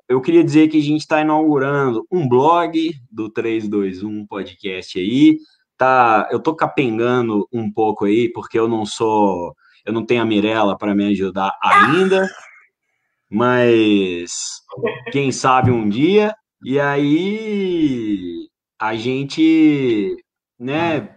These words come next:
falar de novo disso no futuro, conversar disso de novo, acho que tem aí um,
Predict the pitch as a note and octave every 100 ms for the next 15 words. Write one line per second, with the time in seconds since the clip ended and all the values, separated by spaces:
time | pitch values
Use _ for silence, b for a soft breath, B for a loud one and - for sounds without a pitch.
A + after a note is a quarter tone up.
0 | - D3+ D#3+ F#3 G3 G3 G3+ G3+ F#3+ E3+
1 | F#3+ F3+ F3 - D3+ C#3 D#3 F#3+ F#3 F3+
2 | F3 E3+ B B - D3 C#3 C3 - C3+
3 | B2+ B2 B2+ G#2+ G2+ A2 D#3 F3 D3+ D3
4 | D#3+ - D3+ E3+ F#3 E3 D#3 D3